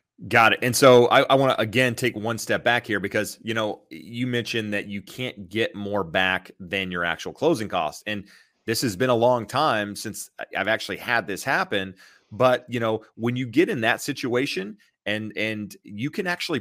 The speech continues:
prepay stuff for a longer period to actually take up that unused credit. Is that right, Josh? So, like, if there's an H O A in that community and say it's, you know, a hundred bucks a month, you could pay for a year in advance of that H O A at twelve hundred dollars a month to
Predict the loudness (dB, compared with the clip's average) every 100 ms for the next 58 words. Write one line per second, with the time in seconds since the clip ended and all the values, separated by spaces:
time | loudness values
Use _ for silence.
0 | -6 -14 -4 -4 -4 -4 -2 -2 0 0
1 | 0 0 0 2 0 0 -4 -10 -4 -2
2 | 0 -2 -4 -4 -6 0 -2 -2 -6 -4
3 | -2 -4 -8 _ _ -10 -8 0 0 2
4 | 0 0 -2 -6 -4 -8 -4 -4 -4 -4
5 | -2 0 -2 2 2 2 -2 -2 -4 -6
6 | -20 _ -6 0 0 0 -2 -4 -2 0
7 | 2 2 2 0 -2 -4 -8 -4 -2 -2
8 | -2 -6 -20 _ _ -4 -2 -2 -4 -2
9 | 0 2 0 -2 -6 -4 -2 -2 -4 -8
10 | -8 -4 -2 0 0 0 -2 -2 -2 -4
11 | -8 -6 -4 -4 -2 -2 -2 -2 0 0
12 | -2 -4 -4 -4 -4 -4 0 2 2 0
13 | -2 0 0 -2 -2 -2 0 -2 0 2
14 | 2 -2 0 0 0 -4